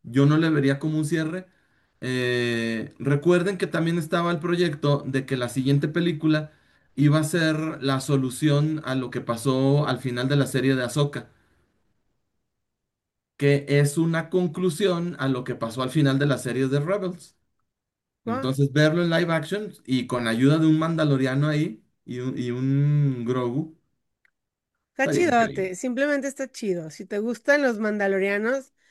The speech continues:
Speaker 2: es, ese güey es la neta. Se ve bello, a pesar de que se mete en el lodo, anda en el agua y huele.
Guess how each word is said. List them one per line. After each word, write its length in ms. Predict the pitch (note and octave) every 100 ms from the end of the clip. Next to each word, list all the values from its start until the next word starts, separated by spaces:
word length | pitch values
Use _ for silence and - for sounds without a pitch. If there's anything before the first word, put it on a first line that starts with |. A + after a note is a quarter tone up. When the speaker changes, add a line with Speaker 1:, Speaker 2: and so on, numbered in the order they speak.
| _ _ -
Speaker 2:
es, 280 | F#3+ - -
ese 280 | A#3 A3 B3
güey 180 | A#3 A3+
es 100 | G#3+
la 160 | A3+ A3
neta. 540 | G3+ F3 - D3+ D#3 _ _ _ _ _ _ _ _
Se 180 | - G#3
ve 140 | A3
bello, 460 | G3 G#3+ G3 G3 G#3+
a 20 |
pesar 340 | A3+ A3 A3+
de 100 | C4
que 100 | C#4
se 120 | C#4+ A#3+
mete 240 | A3 B3
en 80 | C4+
el 160 | A#3+
lodo, 280 | G#3+ A3 A3+
anda 220 | A#3 A3+
en 100 | A#3+ A#3
el 160 | G3
agua 300 | G3+ G#3 A3
y 40 | G#3
huele. 380 | G#3 A3 A#3